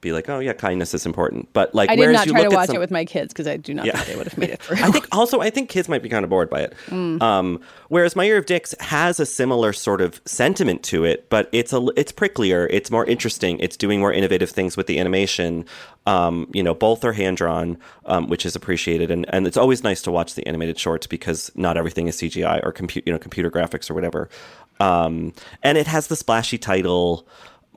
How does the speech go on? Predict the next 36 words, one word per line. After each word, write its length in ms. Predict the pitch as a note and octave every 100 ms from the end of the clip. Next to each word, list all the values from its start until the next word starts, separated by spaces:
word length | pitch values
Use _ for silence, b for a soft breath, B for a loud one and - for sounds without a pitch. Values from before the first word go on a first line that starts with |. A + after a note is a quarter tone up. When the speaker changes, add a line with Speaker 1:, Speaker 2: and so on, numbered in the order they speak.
| -
Speaker 1:
I 60 |
don't 100 | E3
know. 160 | D3 F2
I 60 | -
just 160 | A2+ -
feel 80 | B2
like 140 | A2
that 180 | G#2+ G#2
would 100 | G2
be 100 | G2
kind 180 | F#2 G2+
of 80 | F2+
a 60 | F2
fun 380 | - G2+ F#2 F2
one 160 | F2
for 140 | E2+ F#2+
people 280 | G2+ -
to 60 | E2+
check 240 | - F#2 -
off 140 | E2
on 80 | F2
their 80 | E2
ballot, 280 | E2+ E2+ -
thinking 300 | - F#2+ F2
they're 100 | E2
being 200 | F2 E2
a 40 |
little 160 | E2+ E2+
transgressive. 580 | - E2 E2 F2 - D#2+
And, 100 | F2
and 80 | F2
if 100 | -
enough 200 | B2 B2
people 200 | B2+ A2
do 160 | A#2+
that, 280 | G2+ F2 -